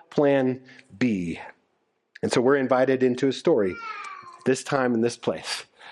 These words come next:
To that end, let me pray for us as a church. Yeah, Father, we come before you now in the name of your Son, who loved us and gave himself up for us.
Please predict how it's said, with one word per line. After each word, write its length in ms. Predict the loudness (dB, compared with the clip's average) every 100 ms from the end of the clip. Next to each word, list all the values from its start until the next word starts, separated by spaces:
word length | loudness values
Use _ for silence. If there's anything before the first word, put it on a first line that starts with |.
| -14 -4
To 100 | 0
that 180 | 2
end, 160 | 0 0
let 120 | 0
me 80 | 0
pray 500 | -2 0 0 0 -8 _ _ -20 -10
for 200 | 0 0
us 240 | 0 -6
as 200 | -6 -4
a 40 |
church. 560 | -2 -2 -4 -4 -4 -4 -8 _ _ _ _ -20 _ _ _ _ _ _ _ _ -8
Yeah, 140 | -4 -2
Father, 260 | 0 0
we 340 | 2 2 2 0
come 200 | -2 0
before 280 | 0 0
you 100 | 0
now 360 | 2 2 2 2
in 100 | 0
the 60 | 0
name 440 | 0 2 2 0
of 140 | -2
your 100 | -4
Son, 460 | -2 0 2 0 -4 -16 _ _ _ _ _ _ _ _ -20 -20 -20 _ _ _ _ -20 -20 -20 -20 -20 -20 _ _ _ _ _ _ _ _ _ -4
who 100 | 0
loved 360 | 2 0 0 -2
us 240 | -2 -2
and 160 | -2 0
gave 260 | 0 0
himself 460 | -2 -2 -2 -2 0
up 200 | -2 -2
for 400 | -6 2 2 2
us. 460 | -2 -6 -4 -6